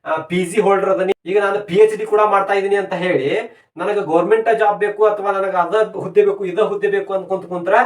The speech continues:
ಆಗುದಿಲ್ಲ. ಇರುವಂತಹ ಲಿಮಿಟೆಡ್ ಪೋಸ್ಟ್ ಗಳನ್ನ ಎಲ್ಲಾ ಅಭ್ಯರ್ಥಿಗಳು ಹಂಚಕ್ ಆಗುದಿಲ್ಲ.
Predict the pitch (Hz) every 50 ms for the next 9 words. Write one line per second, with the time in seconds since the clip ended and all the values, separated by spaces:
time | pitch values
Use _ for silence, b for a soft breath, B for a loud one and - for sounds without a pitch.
0 | 254 - _ _ _ _ - 143 151 156 160 165 147 - - - 156 156 - -
1 | 139 143 143 175 180 180 170 170 - 156 170 170 170 156 143 143 143 143 175 175
2 | 175 - 160 165 160 - 151 156 156 151 147 151 165 185 190 185 147 135 135 135
3 | 151 175 185 185 - 156 170 165 165 - 156 160 175 175 160 143 143 160 156 151
4 | 151 143 143 143 143 139 139